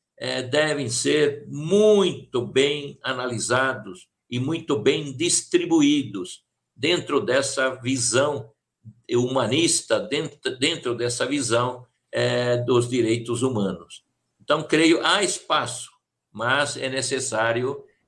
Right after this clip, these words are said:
que as minorias estejam representadas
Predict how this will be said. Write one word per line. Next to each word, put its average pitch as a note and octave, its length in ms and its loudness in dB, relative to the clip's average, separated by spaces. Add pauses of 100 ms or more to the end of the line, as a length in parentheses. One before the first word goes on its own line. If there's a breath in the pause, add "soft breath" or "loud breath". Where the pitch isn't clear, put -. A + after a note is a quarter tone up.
(120)
que C#3 640 0 (400)
as A#2+ 200 -2
minorias C3 640 2
estejam A#2 580 -2
representadas A2 1400 -2